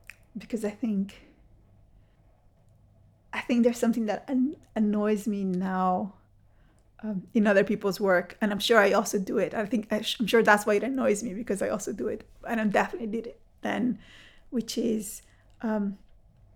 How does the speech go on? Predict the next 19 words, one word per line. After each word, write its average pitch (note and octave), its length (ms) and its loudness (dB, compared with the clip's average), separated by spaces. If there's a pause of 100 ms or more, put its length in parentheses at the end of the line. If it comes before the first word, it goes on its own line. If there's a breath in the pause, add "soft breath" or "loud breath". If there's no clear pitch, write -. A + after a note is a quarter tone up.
(760)
assuming C4+ 600 4
that A3 140 4
my G#3+ 160 0 (100)
ignorance G#3+ 580 0
is A3 140 -6
everybody G#3 680 0
ignorances. C4+ 680 -4
So - 260 -6
talking G#3+ 360 -4
about - 280 -4
things A3+ 320 -4
like, - 200 -6 (400 loud breath)
you C4 80 -2
know, G#3 180 0
I G#3 120 2
just G3+ 280 -2
discover G#3 480 0
these F#3+ 200 -2
things, G3 580 -6